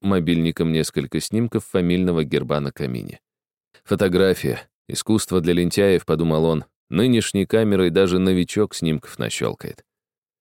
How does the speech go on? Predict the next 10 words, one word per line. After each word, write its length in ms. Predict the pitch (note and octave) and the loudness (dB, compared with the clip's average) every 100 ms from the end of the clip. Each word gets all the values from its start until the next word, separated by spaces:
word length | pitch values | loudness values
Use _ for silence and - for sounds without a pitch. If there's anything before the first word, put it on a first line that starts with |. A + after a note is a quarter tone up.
| _ _ _ _ | _ _ _ _
Она 260 | F2+ B2 D3+ | 0 2 2
исчезла 400 | - G#2+ F#2+ F2+ | 2 0 2 0
на 140 | E2 | 0
кухне. 400 | - C2 - - _ _ _ _ _ _ _ - | -4 -10 -10 -18 _ _ _ _ _ _ _ -2
«Присматривай 680 | E2+ G#2 A2+ B2 A#2+ B2+ B2+ | 0 2 2 2 4 4 4
за 180 | A#2 | 4
ней 140 | A#2 B2+ | 4 2
хорошенько», 720 | B2+ A#2+ A2 F#2 F#2 G2 F2+ - - | 2 2 4 2 2 2 2 0 -18
сказал 380 | - - D2 E2 | -8 -2 2 2
Магнус. 540 | D#2+ D#2 D2+ C#2+ - | 2 0 -2 -4 -8